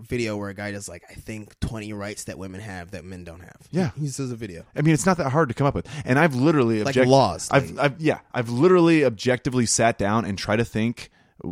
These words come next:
Speaker 2: where us men have it better. And there's, there's really nothing.
Speaker 1: Nope.
Speaker 2: There's really nothing.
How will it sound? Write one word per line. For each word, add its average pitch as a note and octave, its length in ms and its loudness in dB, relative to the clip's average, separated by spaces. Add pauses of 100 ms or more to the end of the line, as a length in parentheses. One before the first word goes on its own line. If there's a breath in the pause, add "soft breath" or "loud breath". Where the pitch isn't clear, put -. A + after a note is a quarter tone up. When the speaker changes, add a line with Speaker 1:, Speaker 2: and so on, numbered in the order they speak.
(240)
Speaker 2:
where B2 440 -2
us A2+ 180 -4
men A2+ 140 0
have A2 200 0
it E2+ 60 -6
better. A2 160 0
And D#3 140 -2
there's, F#3+ 180 -6
there's F#3+ 200 -4
really G#3+ 140 -2
nothing. A#2 320 -6
Speaker 1:
Nope. A#2+ 220 -8 (200)
Speaker 2:
There's A2 160 -6
really D3 120 -2
nothing. F#2+ 460 -4